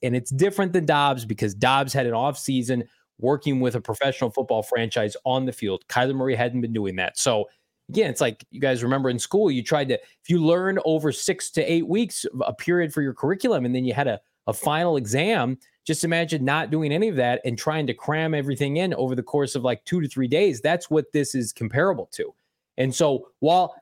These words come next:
he is a much better quarterback than Joshua Dobbs, like, no one is saying that. He's a much better athlete, throw the football, everything. I think he's got better footwork today than Joshua Dobbs has.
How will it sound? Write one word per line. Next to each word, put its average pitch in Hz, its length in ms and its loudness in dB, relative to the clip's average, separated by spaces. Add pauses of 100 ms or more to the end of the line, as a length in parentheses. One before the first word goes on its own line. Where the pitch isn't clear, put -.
(160)
he 269 180 4
is 240 140 2
a 170 120 2
much 180 500 2
better 175 420 0 (200)
quarterback 156 560 2
than 131 140 -2
Joshua 117 400 0
Dobbs, 98 260 -4
like, 107 160 -4
no 156 140 2
one 208 160 2
is 143 160 -4
saying 117 260 -2
that. 95 140 -2
He's 98 140 -6
a 107 40 -4
much 147 240 0
better 131 220 0
athlete, 196 540 0
throw 160 240 2
the 127 100 -4
football, 196 500 0
everything. 196 420 0 (280)
I 185 80 0
think 240 140 0
he's 190 100 -2
got 214 160 2
better 226 180 2
footwork 233 460 -2
today 117 260 0
than 110 140 -4
Joshua 113 380 -2
Dobbs 98 260 -2
has. 90 260 -2